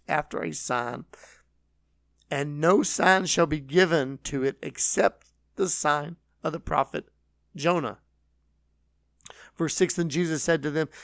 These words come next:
'Take heed and beware of the leaven of the Pharisees and the Sadducees.'"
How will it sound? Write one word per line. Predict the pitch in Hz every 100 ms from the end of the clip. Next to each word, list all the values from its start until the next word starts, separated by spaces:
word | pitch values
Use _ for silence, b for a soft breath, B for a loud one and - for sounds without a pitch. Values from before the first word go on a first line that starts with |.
| B
'Take | - 170 165
heed | 156 160 170 165 151 - -
and | 135
beware | 131 123 156 165 165
of | 139
the | 135
leaven | 135 143 147 156
of | 147
the | 151
Pharisees | - 143 143 135 143 135 139 - b b b _ _ _ _ _ _
and | 123
the | 117
Sadducees.'" | - 160 175 147 131 - 110 - -